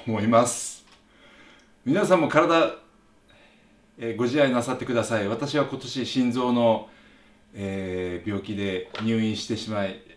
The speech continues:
えーっと、カテーテル手術も行いましたので、本当体が一番ですよね。あの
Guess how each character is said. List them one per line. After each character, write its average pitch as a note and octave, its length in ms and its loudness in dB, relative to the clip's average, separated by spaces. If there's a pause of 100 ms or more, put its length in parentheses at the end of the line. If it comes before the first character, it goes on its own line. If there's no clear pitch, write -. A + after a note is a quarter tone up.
(120)
え F#2+ 320 -12
ー - 20 -20
っ - 0 - (120)
と、 G2 100 -14
カ - 160 -8
テ A2+ 200 -2
ー A2+ 60 -4
テ B2 80 -4
ル A2 100 -2
手 A2 200 -8
術 A2+ 260 -6
も A2+ 360 -2 (120)
行 G2+ 240 -6
い G2+ 60 -2
ま G2+ 140 -4
し - 80 -12
た G2+ 80 -6
の F2+ 160 -6
で、 F#2+ 260 -6 (960)
本 A2+ 80 -6
当 A#2+ 80 -4
体 C#3 380 0
が E3 80 4
一 D#3 160 2
番 F#3 140 6
で F3 80 0
す - 120 2
よ D#3+ 80 6
ね。 D3+ 400 2 (400)
あ A#2 160 -4
の A2+ 760 2